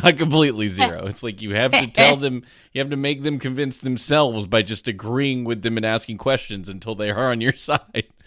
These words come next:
Speaker 1: Like,
Speaker 2: <laughs>
Speaker 1: good tip. Good
Speaker 2: Yeah.
Speaker 1: tip. I am not good at that. I tend to either be completely disconnected and not want to argue at all, or have, I just brush it over,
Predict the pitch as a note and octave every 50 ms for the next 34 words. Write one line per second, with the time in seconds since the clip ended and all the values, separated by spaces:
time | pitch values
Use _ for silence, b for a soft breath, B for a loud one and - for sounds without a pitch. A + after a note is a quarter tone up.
0 | B B B B B - - - E4+ D#4 C#4+ A#3+ - E4 D#4 - - - C#4+ C#4+
1 | D#4+ - - - C4+ C#4+ C#4+ - - _ _ _ _ _ _ _ _ _ _ _
2 | _ _ _ _ _ _ C#3+ C3+ B2 B2+ B2+ C3 - - D#3+ C#3+ - - - -
3 | _ _ _ _ _ _ _ _ _ _ _ - - A#2 A2+ A#2+ A#2+ A#2+ B2 A3
4 | G3 E3+ D#3+ E3 - - _ _ _ _ _ _ _ _ _ _ _ - A#2 B2+
5 | C3 B2+ B2+ B2+ G#2 - A2+ A2+ B2 A#2 G#2 D2+ C#2+ F2 D2+ - - _ _ -
6 | - _ _ _ - - A2 A#2+ A#2+ - C#3+ C#3 C3 A#2+ A#2+ G#2+ G#2 A2 A2 A2
7 | G#2+ G#2 F#2+ F#2+ G#2+ G2+ F#2+ F#2 - - F#2+ F2 - - B2+ B2+ A#2+ G2+ A2 A2+
8 | G#2+ G2+ A2+ G#2 - - - F2+ G#2 B2 C3 - - - F2+ E2+ E2 - _ _
9 | _ _ _ _ _ - F#2+ G2+ G2+ G#2 G2+ F2+ - G2+ A2 A2 G#2+ G#2 G2+ G2
10 | E2+ - G2+ G#2 G#2 F#2 F#2+ G2 G2 F#2+ F#2+ F#2+ G2+ G2 F#2+ F#2 F2+ F2+ F#2 G2
11 | G2 F#2 F2 - - - - G2+ G2 F2+ F#2 - - _ _ _ - G#2 E2 D#2
12 | A#2 A2 G#2 - G2 A2 A2+ G#2+ G2